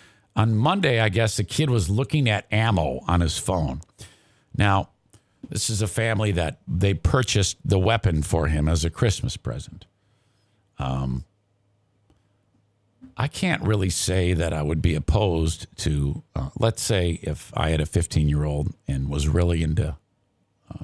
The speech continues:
shooting and guns, and I did that with my son, I would absolutely do that, buy a gun for him. And then we would together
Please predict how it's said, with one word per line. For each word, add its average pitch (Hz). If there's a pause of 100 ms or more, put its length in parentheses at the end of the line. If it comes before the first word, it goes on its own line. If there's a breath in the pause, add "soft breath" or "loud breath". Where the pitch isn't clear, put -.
shooting 90
and 76
guns, 95
and 80
I 78
did 107
that 85
with 87
my 73
son, 78 (1300 soft breath)
I 123
would 123
absolutely 123
do 67
that, - (100)
buy 87
a 78
gun 76
for 71
him. 69 (640)
And 127
then 101
we 95
would 87
together 92